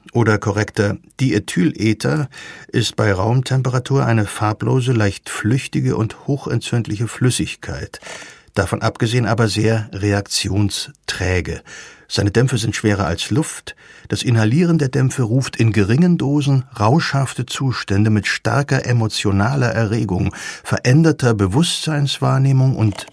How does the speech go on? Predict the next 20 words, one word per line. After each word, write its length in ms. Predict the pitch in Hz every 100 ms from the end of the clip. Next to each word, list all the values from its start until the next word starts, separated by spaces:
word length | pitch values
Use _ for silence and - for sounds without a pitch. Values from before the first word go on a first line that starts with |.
| -
wirren, 420 | 104 139 160 156
psychotisch 720 | - 117 - 143 185 160 -
anmutenden 760 | - 135 131 131 127 131 117 117
Gedankengängen 800 | 110 131 127 - 98 92 82
hervor. 500 | 76 95 - 82 85 - - - - - _ - -
Auch 200 | - 113
sehr 300 | - 110 -
unangenehme, 640 | 165 165 98 85 80 80 82
teils 380 | - 98 -
traumatisierende 1040 | - 104 104 104 110 98 160 156 139 107 -
Angstzustände 920 | 139 - - - 104 - - 104 104
sind 260 | 92 101 90
nicht 240 | 113 -
selten. 460 | - 104 90 - - - - - _
Bei 300 | - 101 95 87
höheren 560 | 131 180 160 117 110 101
Dosierungen 800 | 101 87 104 127 139 151 156 -
tritt 400 | - 160 - -
der 120 | 120
Konsument 760 | - 120 117 110 107 120 -